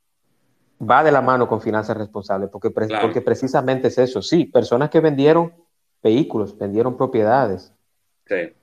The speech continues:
Speaker 1: para entregárselo a un Jairo, a un Mantequilla. Y yo quiero hacer una anécdota. Ponzi, Ponzi, que fue, eh, eh,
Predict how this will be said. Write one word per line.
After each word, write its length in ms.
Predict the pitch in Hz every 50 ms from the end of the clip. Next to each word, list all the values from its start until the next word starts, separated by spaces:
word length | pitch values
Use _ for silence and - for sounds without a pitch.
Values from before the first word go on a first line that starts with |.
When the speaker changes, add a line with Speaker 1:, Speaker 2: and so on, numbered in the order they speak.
| _ _ _ _ _ _ _ _ _
Speaker 1:
para 280 | - 123 123 120 120 123
entregárselo 800 | 120 120 - 120 117 107 110 120 151 180 - - 135 117 113 110
a 20 |
un 160 | 110 123 123
Jairo, 420 | 120 123 117 113 110 104 101 101 101
a 60 | 104
un 120 | 110 120
Mantequilla. 720 | 127 135 135 131 131 117 - - 113 107 98 95 95 92 - _ _ _ _ _ _ _ _ _ _ _
Y 180 | - 123 127 127
yo 140 | 147 156 151
quiero 160 | 190 202 190
hacer 180 | 196 196 190
una 160 | 185 180 175 160
anécdota. 580 | 135 123 117 107 107 - 101 - - 92 92 _ _ _ _ _ _ _ _
Ponzi, 680 | - 151 175 175 160 131 117 - - 101 98 98 _ _ _ _ _ _
Ponzi, 520 | - 143 139 131 117 101 - - 104 98
que 200 | - - - 110
fue, 380 | 101 - - 120 123 131 151 -
eh, 380 | 135 143 131 123 120 _ _ _ _ _ _ _ _ _ _ _ _ _ _
eh, 920 | - - 113 220 107 - 107 214 214 214 107 107 107 107 104 107 107 -